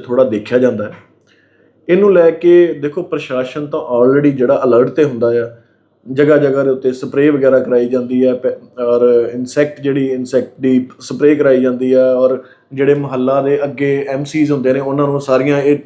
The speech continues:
ਦਿ-, ਜ਼ਿੰਮੇਵਾਰੀ ਦਿੱਤੀਆਂ ਜਾਂਦੀਆਂ ਨੇ ਕਿ ਹਰ ਜਗ੍ਹਾ ਜਗ੍ਹਾ ਦੇ ਉੱਤੇ ਇਹ ਕੰਮ ਕਰਾਇਆ ਜਾਵੇ। ਪ੍ਰਸ਼ਾਸਨ ਤਾਂ ਦੇਖੋ ਉਹ ਕਰ ਹੀ ਰਿਹਾ, ਪਰ ਸਾਡੀ as a ਨਾਗਰਿਕ ਹੋਣ ਦੀ ਜਿਹੜੀ ਜ਼ਿੰਮੇਵਾਰੀ ਹੈ,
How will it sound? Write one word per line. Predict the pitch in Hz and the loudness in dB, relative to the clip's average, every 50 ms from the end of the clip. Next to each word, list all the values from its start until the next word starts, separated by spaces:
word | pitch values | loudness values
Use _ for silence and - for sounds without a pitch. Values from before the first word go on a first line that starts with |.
| - | -8
ਦਿ-, | 135 135 127 - - 135 | -8 -8 -8 -8 -12 -8
ਜ਼ਿੰਮੇਵਾਰੀ | 131 131 135 139 139 139 143 | -6 -2 0 2 2 2 2
ਦਿੱਤੀਆਂ | 139 131 - 151 147 | 0 -2 0 0 2
ਜਾਂਦੀਆਂ | 139 135 127 127 131 135 | 2 2 2 2 2 0
ਨੇ | 139 135 | 0 0
ਕਿ | 131 143 | -2 -2
ਹਰ | 139 135 135 131 | -2 -2 -2 -2
ਜਗ੍ਹਾ | 127 139 127 139 | -2 0 0 0
ਜਗ੍ਹਾ | 135 131 131 131 135 131 | 0 0 0 0 2 2
ਦੇ | 131 | 2
ਉੱਤੇ | 131 127 - 147 180 196 - - _ _ - - | 2 2 2 0 0 0 -2 -10 _ _ -10 -6
ਇਹ | 156 156 | -4 -2
ਕੰਮ | 156 151 147 151 147 | 0 0 0 0 2
ਕਰਾਇਆ | 147 139 127 117 - 123 | 2 2 4 4 2 2
ਜਾਵੇ। | 110 101 98 98 98 | 0 -4 -6 -8 -10
ਪ੍ਰਸ਼ਾਸਨ | 98 - 160 151 - 160 165 160 - 214 208 | -8 -6 -6 -2 0 0 0 2 0 -2 0
ਤਾਂ | 214 233 | 0 -2
ਦੇਖੋ | 214 190 190 185 - 208 | 0 0 -2 2 4 4
ਉਹ | 202 196 - - | 4 4 4 2
ਕਰ | - 190 170 | 2 2 4
ਹੀ | 147 147 127 | 4 4 2
ਰਿਹਾ, | 117 104 98 - _ _ _ _ _ _ _ _ - 139 | 2 -2 -4 -10 _ _ _ _ _ _ _ _ -6 -2
ਪਰ | 180 190 | -2 -2
ਸਾਡੀ | 185 - - 165 143 - 151 180 - - - _ - 135 139 139 | -2 -2 -2 -2 -2 0 0 -2 -4 -4 -10 _ -4 -2 -2 0
as | 156 | 0
a | 170 143 | 0 -2
ਨਾਗਰਿਕ | 123 120 113 123 131 160 190 208 196 | -2 -2 0 0 2 2 2 0 0
ਹੋਣ | 180 170 165 156 | -2 -4 -2 0
ਦੀ | 147 151 | 2 2
ਜਿਹੜੀ | 151 151 151 147 | 4 4 2 0
ਜ਼ਿੰਮੇਵਾਰੀ | 139 131 127 127 127 127 123 120 117 117 117 | 0 0 0 0 0 0 0 0 0 0 0
ਹੈ, | 127 131 - - | -2 -4 -6 -12